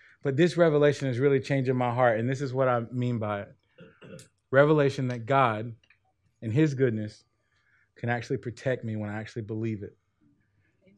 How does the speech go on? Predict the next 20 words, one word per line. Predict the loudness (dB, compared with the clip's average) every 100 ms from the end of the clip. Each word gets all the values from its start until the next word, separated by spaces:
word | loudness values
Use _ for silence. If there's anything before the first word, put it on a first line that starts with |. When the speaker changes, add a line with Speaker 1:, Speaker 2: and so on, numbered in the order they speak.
| -20
Speaker 1:
Some | -2 0
of | 2 0
us | -2 -4
think | -8 -6
that | -6
we're | -4
wrestling | -2 -2 -4 -6 -8 -8
against | -8 -10 -10
flesh | -8 -8 -6
and | -8
blood, | -6 -8 -8
so | -8
you | -6 -6
can't | -8 -10
forgive | -8 -4 -2 -4
people | -6 -10 -12 -18 _ -10
'cause | -4
they've | -4 -2
hurt | -4 -4
you. | -8 -16